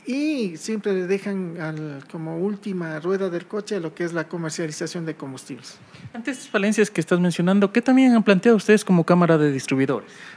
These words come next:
Speaker 1: Bueno, uno de nuestros, eh, planteamientos, ¿no es cierto? O sea, que se,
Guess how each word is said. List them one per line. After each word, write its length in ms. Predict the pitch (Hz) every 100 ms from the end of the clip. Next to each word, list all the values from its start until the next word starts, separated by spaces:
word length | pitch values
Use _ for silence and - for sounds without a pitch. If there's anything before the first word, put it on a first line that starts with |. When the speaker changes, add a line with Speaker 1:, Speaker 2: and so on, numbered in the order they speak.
| -
Speaker 1:
Bueno, 240 | 349 359 330
uno 180 | 320
de 140 | 277 254
nuestros, 800 | 247 247 254 247 240 226 202 185 202
eh, 420 | 202 190 190 180 - -
planteamientos, 720 | 202 202 220 226 285 - 214
¿no 80 | 190
es 60 |
cierto? 340 | 180 240 240 214
O 40 |
sea, 200 | 170 208
que 160 | 175 196
se, 120 | -